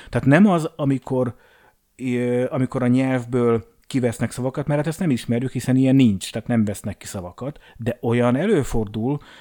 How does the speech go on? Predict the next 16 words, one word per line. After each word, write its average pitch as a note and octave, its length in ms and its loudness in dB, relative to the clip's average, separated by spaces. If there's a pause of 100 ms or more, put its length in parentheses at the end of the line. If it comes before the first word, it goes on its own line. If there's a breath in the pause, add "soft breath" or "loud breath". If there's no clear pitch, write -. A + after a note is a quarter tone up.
hogy A#2 160 -4
politikai, B2+ 720 0 (520 loud breath)
ö, A#2 460 -4
formációk B2+ 1040 -2
új F3 240 2
dolgokat B2 680 2
találnak G#2 640 -2
ki, F3 440 -4 (300)
és - 80 -8
elkezdik C#3 580 -4
következetesen A#2+ 880 -4
használni A2+ 880 -2
az A#2 180 -10
új B2+ 240 -2
nyelvi A#2+ 360 2
formulákat. G#2 920 -4